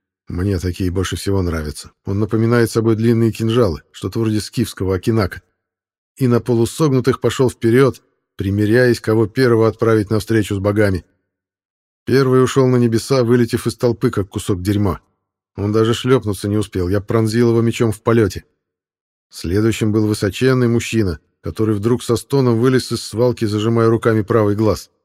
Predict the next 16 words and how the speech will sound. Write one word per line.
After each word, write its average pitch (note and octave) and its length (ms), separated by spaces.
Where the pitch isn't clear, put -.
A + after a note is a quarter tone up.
Из-под F#2 340
ладони A2 440
сочилась A#2 440
кровь, A#2+ 460
и G2+ 80
похоже, A#2 460
что - 160
этим A#2 260
глазом A2+ 420
боевик A2 300
больше G#2+ 300
никогда G#2+ 360
не G2 100
смог F2+ 260
бы F2+ 100
видеть. E2 380